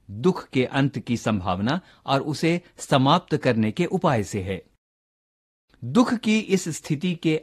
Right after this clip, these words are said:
अंत से निर्वाण की प्राप्ति होती है। बुद्ध का मार्ग मध्यम मार्ग था। यह अतिशय भोग और अतिशय तप के बीच का रास्ता है। अपने शरीर को कष्ट देने के अनुभव के बाद उन्होंने कहा,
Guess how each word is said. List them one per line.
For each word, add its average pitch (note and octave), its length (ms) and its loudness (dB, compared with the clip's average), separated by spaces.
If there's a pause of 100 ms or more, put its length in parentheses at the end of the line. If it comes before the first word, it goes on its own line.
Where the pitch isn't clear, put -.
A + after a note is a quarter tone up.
अंत D#3 240 0
से A2 300 -2
निर्वाण C#3 500 4
की E3+ 160 0
प्राप्ति C#3+ 420 -2
होती A#2 360 0
है। F2+ 220 -8 (540)
बुद्ध B2+ 320 0
का B2 360 0 (600)
मार्ग A#2 440 2 (200)
मध्यम C#3+ 400 2
मार्ग G2+ 260 -2
था। - 380 -16 (460)
यह F3 160 4
अतिशय G3 500 0
भोग A2+ 380 0
और D3 320 0
अतिशय E3 500 -2 (100)
तप E3+ 200 2
के E3 260 0
बीच C#3+ 340 0
का A#2 120 0
रास्ता G2 340 -4
है। F2+ 200 -8 (440)
अपने D#3 280 2
शरीर D3 320 2
को C#3+ 280 -2
कष्ट E3+ 240 0
देने B2 320 0
के D3 140 -2
अनुभव B2+ 440 2
के C#3+ 140 -2
बाद C3 300 2
उन्होंने A#2+ 340 2
कहा, A#2 380 -2